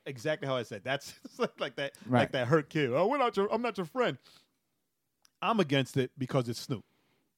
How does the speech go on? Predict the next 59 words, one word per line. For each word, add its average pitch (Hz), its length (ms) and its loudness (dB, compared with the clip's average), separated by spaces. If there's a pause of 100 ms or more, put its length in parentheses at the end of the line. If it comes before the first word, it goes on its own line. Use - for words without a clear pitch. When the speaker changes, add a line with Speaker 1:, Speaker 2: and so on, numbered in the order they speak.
(420)
Speaker 1:
right? 127 200 -4 (500)
Because 123 720 -6 (580)
it's 135 160 -4
Snoop, 196 360 0 (720)
and, 123 640 -2
you 151 100 0
know, 127 260 2 (120)
he - 160 -8
put 185 160 2
out 175 100 4
a 165 60 2
gospel 160 400 2
album. 170 160 -2
For 147 100 -4
me, 196 260 -4 (260)
it's 143 140 -2
just - 240 -4
a 135 40 -2
music 127 440 0
album. 92 260 -10 (240)
Speaker 2:
Right. 110 220 2 (240)
Speaker 1:
Right? 120 100 2
Speaker 2:
So, 240 160 12
uh, 240 100 12
Speaker 1:
It's - 80 10
Speaker 2:
so, 226 80 12
Speaker 1:
just 185 120 10
a 147 60 0
Speaker 2:
so 156 120 12
Speaker 1:
music 208 260 10
Speaker 2:
it's 185 100 2
Speaker 1:
album. 220 40 4
Speaker 2:
not, 269 320 12
it's 196 140 6
Speaker 1:
So 214 60 2
Speaker 2:
not 269 160 12
Speaker 1:
it's 226 160 8
Speaker 2:
because 226 260 12
it's 170 140 0
Snoop, 226 500 12 (120)
because, 190 360 8
but 190 200 8
it's 185 100 8
because 196 600 8
Speaker 1:
It's 170 200 -2
not 214 200 2
because 208 280 2
it's 151 100 0
Snoop 190 260 0
as 147 120 4
a 147 60 2
person, 208 440 2
but 143 180 4
it's 131 100 -4
because 160 300 -2
it's 135 100 -2
Snoop 196 320 -2
Speaker 2:
as 185 200 8
the, 175 60 12